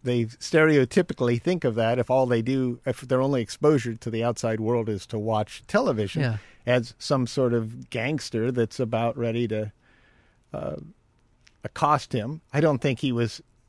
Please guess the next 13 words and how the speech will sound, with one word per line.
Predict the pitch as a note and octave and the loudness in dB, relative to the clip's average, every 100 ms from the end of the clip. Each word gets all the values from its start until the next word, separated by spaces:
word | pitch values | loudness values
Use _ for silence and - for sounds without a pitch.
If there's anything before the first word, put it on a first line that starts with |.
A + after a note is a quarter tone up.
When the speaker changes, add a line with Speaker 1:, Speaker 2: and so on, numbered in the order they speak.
| _ - D3 - | _ -12 -12 -4
Speaker 1:
you | D#3 | -2
know, | A#2 | 0
maybe | A#2+ D#3 C3 | 0 0 0
he | A#2 | -2
was | G#2+ - | -4 -4
thinking, | A#2+ A2 G#2 | -6 -4 -4
"Oh, | B2+ | -4
good, | A2 B2+ A2 F#2 _ _ _ _ _ _ _ _ - | -2 -4 -4 -6 _ _ _ _ _ _ _ _ -2
black | B2 B2 B2+ | 2 2 0
man | A2+ A2 A2 | -2 -2 -2
I | G#2+ | -2
can | G#2 G#2 | -4 -8
shoot." | F#2+ - D#3+ G2 | -6 -2 -2 -2